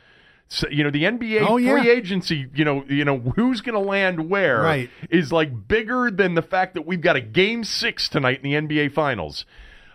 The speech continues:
Speaker 1: Um, it's gonna, that, it's gonna change a lot 'cause teams, you know, the Knicks in particular,
Speaker 2: Yeah.
Speaker 1: were making plans. Oh,
Speaker 2: Did,
Speaker 1: I,
Speaker 2: did, did you see the front page? Was it the front page of the New
Speaker 1: I
Speaker 2: York
Speaker 1: t-,
Speaker 2: Daily
Speaker 1: I told
Speaker 2: News?
Speaker 1: you this the other day
Speaker 2: Yeah.
Speaker 1: after the show, and I forgot to mention, mention it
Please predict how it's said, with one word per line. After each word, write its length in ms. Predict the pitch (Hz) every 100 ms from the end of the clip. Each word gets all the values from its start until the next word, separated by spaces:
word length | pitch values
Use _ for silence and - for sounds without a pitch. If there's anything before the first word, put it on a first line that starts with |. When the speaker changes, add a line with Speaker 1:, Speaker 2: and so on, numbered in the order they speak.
| -
Speaker 1:
Um, 360 | 127 127 123 120 -
it's 220 | 113 -
gonna, 240 | - 127 120 113
that, 200 | 117 113
it's 160 | 113
gonna 180 | - 104
change 420 | - 131 104 82
a 40 | 90
lot 200 | 85 78
'cause 220 | 110 -
teams, 640 | - 147 139 131 117 - - _ -
you 80 |
know, 100 | 160
the 140 | 76 80
Knicks 400 | 101 117 - -
in 120 | 95
particular, 640 | 90 110 - 101 95 87
Speaker 2:
Yeah. 220 | 214 214 - -
Speaker 1:
were 140 | 113
making 380 | 113 110 104 101
plans. 600 | - 131 117 80 60 - - -
Oh, 180 | 123 - 110 - -
Speaker 2:
Did, 80 | 139
Speaker 1:
I, 140 | 139
Speaker 2:
did, 380 | 151 - 151 -
did 80 | 160
you 80 | 160
see 180 | -
the 80 | 196
front 240 | 180 214 214
page? 300 | 220 233 202
Was 160 | 220
it 80 | 214
the 60 | 175
front 260 | - 277
page 300 | - 262 254
of 80 | 254
the 80 | 233
New 100 | 226
Speaker 1:
I 40 | 233
Speaker 2:
York 120 | 226
Speaker 1:
t-, 40 |
Speaker 2:
Daily 100 | 226
Speaker 1:
I 80 | 240
told 260 | 226 220 160
Speaker 2:
News? 80 | 127
Speaker 1:
you 80 | 135
this 180 | 127 -
the 120 | 123
other 180 | 110 107
day 240 | 107 101 -
Speaker 2:
Yeah. 140 | 143
Speaker 1:
after 500 | 120 117 - 127 113
the 160 | 95 95
show, 500 | - - 101 82 76 -
and 140 | 92
I 60 | 90
forgot 320 | 95 92 -
to 80 | 95
mention, 340 | 87 - 87 - -
mention 380 | - 95 92 95
it 120 | 87